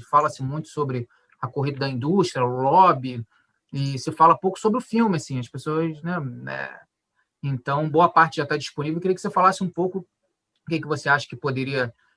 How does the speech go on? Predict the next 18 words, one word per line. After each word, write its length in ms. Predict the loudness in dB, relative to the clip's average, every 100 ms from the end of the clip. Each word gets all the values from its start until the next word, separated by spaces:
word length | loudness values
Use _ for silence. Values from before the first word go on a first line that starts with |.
| _ _
é, 720 | -2 0 2 0 -2 -6 -10 -14 _ _ _ _ _
poderia 600 | 0 4 6 6 6 6
aparecer 560 | 4 4 4 2 2 0
na 100 | 0
lista, 260 | 0 -4 -4
não 100 | 0
apareceu, 920 | 0 0 -2 4 6 6 4 2 0 _ _ _
algumas 420 | -2 0 0 -4
injustiças, 600 | -4 -6 -6 -2 -2 -2 -2
algumas, 640 | -2 -2 -4 -6 -8 -12
alguns 280 | -6 -4 -6
filmes 180 | -8 -10
estão 160 | -8 -10
superestimados 760 | -8 -6 -6 -6 -2 -2 -2
ali 140 | -4 -6
na 120 | -6
lista 280 | -8 -14 -10
também. 440 | -6 -4 -4 -6